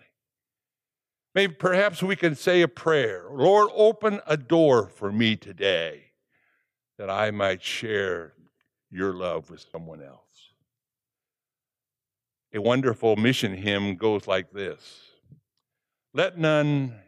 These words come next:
hear you idly saying, 'There is nothing I can do.' Answer quickly when he calls you,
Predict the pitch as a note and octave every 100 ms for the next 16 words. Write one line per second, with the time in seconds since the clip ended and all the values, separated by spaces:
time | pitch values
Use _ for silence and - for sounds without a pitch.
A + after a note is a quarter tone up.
0 | _ _ C#3+ C#3 B2 A#2 A#2+ - A2 G#2+
1 | G2 F2+ - - E2+ C#2+ D#2 _ _ _
2 | _ _ _ _ _ _ _ - C3+ C#3+
3 | C#3 C3+ C3+ C#3+ D3 C#3+ C#3+ - A2+ A#2
4 | - A#2+ G#2+ F#2 C#2+ _ _ _ _ _
5 | _ _ _ _ _ _ _ _ _ -
6 | D#3+ D#3 - C#3+ - - C#3 - B2+ A#2+
7 | A2+ G2+ A2 _ - D#2+ D2+ D#2 - D2+